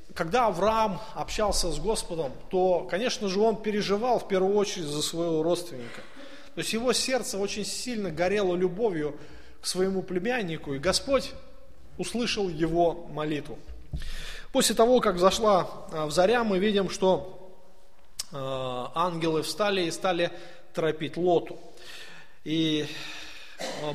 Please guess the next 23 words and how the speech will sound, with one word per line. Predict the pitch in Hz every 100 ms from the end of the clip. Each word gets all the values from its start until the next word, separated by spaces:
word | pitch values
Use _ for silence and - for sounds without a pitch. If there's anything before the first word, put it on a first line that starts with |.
| 151
Бог | 254 -
проявил | - 220 226 262
милосердие, | 180 170 175 - 214 165 156 143 - - - -
а, | 147 139
к | -
Лоту, | 233 226 214
услышав | 190 - 226 - 175 165
молитву | 170 196 202 180 170 160 - - - -
Авраама. | - 147 160 170 170 127 - - - - -
И | 165
это | 175 208
одно | 196 262 247
из | 175
благословений, | 196 196 - 202 208 247 226 196
которое, | 160 156 196 185 156 - -
а, | 147 143 143 139 139 135 139 - - -
проявляет | 175 180 214 220 156
Господь | 165 160 - 214 -
к | 170
верующим, | 220 226 196 - 196 165 - - - - - - -
это | - 185
то, | 185 226
что | - 208